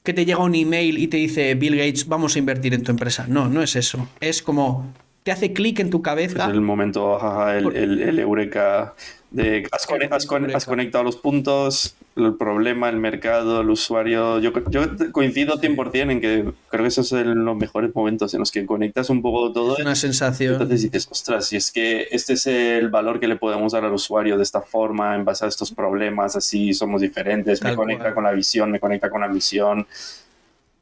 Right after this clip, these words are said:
Speaker 2: Yo coincido cien por cien.
Speaker 1: Soluciona un problema que no sabía cómo solucionar y a, y a la vez soluciono tres más y menos es más. Te das cuenta de que compli-, cuan-, complicando más las cosas es peor. Entonces, cuando menos las complicas,
Speaker 2: Sí.
Speaker 1: resulta que es mejor para el cliente.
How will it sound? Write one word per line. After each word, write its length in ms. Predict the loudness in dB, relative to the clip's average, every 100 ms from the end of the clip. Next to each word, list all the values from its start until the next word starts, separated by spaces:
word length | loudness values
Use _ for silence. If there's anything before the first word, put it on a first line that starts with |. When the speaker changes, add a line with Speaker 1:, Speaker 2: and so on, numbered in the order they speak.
| _
Speaker 2:
Yo 460 | 0 2 4 2 2
coincido 420 | 0 0 0 0
cien 180 | 0 -2
por 100 | 0
cien. 140 | 2
Speaker 1:
Soluciona 260 | 2 2 0
un 80 |
problema 480 | 2 2 2 0 -2
que 80 | -2
no 140 | -2
sabía 240 | 0 0 2
cómo 180 | 0 2
solucionar 560 | 2 2 0 0 0
y 60 | 0
a, 100 | 0
y 120 | -2
a 100 | 0
la 140 | 0 0
vez 240 | 0 0
soluciono 420 | 2 2 2 0
tres 260 | 0 0 0
más 400 | 0 0 0 0
y 280 | 2 2 2 -4 -12 -16 -18 _
menos 400 | -2 0 0 0
es 120 | 0
más. 300 | 0 0 0 0
Te 60 |
das 160 | -2 0
cuenta 220 | 2 2
de 100 | 0
que 220 | 0 -2 -4 -6
compli-, 480 | -4 -2 0 -2 -4
cuan-, 260 | -2 -2 0
complicando 500 | -2 0 0 0 0
más 140 | 0
las 180 | 0 -2
cosas 320 | 0 -2 0
es 120 | -4 -2
peor. 260 | 0 0
Entonces, 240 | 0 -2 0
cuando 220 | 0 2
menos 240 | 2 2
las 160 | 0 0
complicas, 500 | -2 0 2 2 0
Speaker 2:
Sí. 60 |
Speaker 1:
resulta 340 | 0 0 -2 -2
que 60 |
es 80 | 0
mejor 260 | 0 0 0
para 140 | 0
el 100 | -2 0
cliente. 680 | 0 2 2 2 0 -2